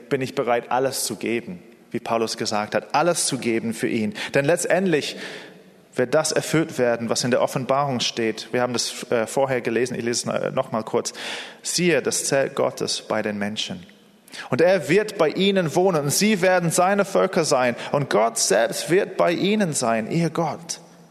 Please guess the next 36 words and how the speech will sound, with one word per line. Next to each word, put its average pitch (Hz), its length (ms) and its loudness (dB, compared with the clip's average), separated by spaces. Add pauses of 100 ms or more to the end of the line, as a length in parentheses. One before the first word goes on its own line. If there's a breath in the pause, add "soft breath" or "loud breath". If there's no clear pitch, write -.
(460 soft breath)
Und 123 160 -2
Gott 165 280 0
wird 135 240 -2
abwischen 131 540 0
alle 160 320 0
Tränen 120 640 0 (140)
von 113 240 -4
ihren 117 340 -2
Augen. 113 500 -2 (440 loud breath)
Und 117 160 2
der 127 160 2
Tod 147 440 2
wird - 160 0
nicht 143 240 -2
mehr 139 220 0
sein. 113 480 -2
Weder 113 220 2
Leid 139 340 2
noch 127 160 -2
Geschrei 139 480 0
noch 120 180 0
Schmerz 143 480 0
wird 120 180 0
mehr 127 240 2
sein, 107 380 0 (300 loud breath)
denn 104 160 -4
das 104 160 -2 (160)
Erste 127 420 -2
ist 107 360 -2
vergangen.“ 101 580 -6 (1700 loud breath)
Wer 131 120 -4
freut - 300 -4
sich - 400 -8 (140)
auf - 120 -16
dem 107 200 -8
Tag? - 300 -10